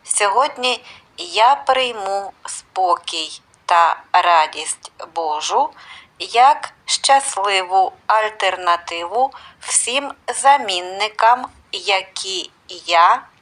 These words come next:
зробив замість щастя та спокою». Урок сто шостий. Дозволь мені мовчати і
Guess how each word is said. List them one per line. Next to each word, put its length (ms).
зробив 720
замість 760
щастя 880
та 460
спокою». 960
Урок 520
сто 360
шостий. 840
Дозволь 640
мені 540
мовчати 1040
і 260